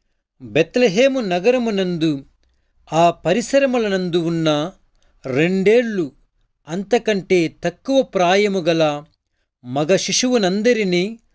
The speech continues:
చంపుడని అతడు ఆజ్ఞాపించెను. రామాయందు ఒక అర్తనాదము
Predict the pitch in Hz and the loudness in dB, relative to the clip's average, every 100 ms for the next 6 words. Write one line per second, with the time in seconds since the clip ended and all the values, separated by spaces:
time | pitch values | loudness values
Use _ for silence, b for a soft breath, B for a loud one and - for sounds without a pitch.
0 | _ _ _ - 220 214 220 196 175 170 | _ _ _ -4 -4 -2 0 2 2 0
1 | 180 233 - 175 175 156 147 139 151 160 | -2 -6 -8 -2 0 0 -2 0 0 0
2 | 180 196 190 151 127 143 143 135 135 - | 0 0 -2 -8 -4 -2 0 -2 -6 -14
3 | _ _ _ _ _ _ _ _ _ _ | _ _ _ _ _ _ _ _ _ _
4 | _ 123 135 196 214 208 185 170 165 175 | _ -2 0 2 2 2 2 0 -2 -4
5 | 220 - _ _ _ 135 160 170 160 147 | -4 -12 _ _ _ -4 -2 0 0 -2
6 | - 196 196 208 240 233 190 151 | -6 -6 -2 0 0 0 -2 -4